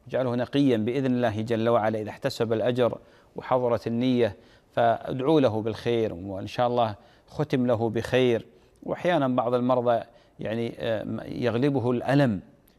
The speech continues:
يغلبه الألم، ما يستطيع يصلي ولا يستطيع كذا.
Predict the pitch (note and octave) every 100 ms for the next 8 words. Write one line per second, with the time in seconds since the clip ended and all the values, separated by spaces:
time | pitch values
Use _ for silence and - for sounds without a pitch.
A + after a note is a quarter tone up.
0 | - G#2 G#2+ C3+ A#2+ A2 C3+ B2 F3 F#3+
1 | - D3+ C#3 B2 - B2 A#2 A#2 G2+ B2+
2 | - B2 B2 A2+ - B2 A#2+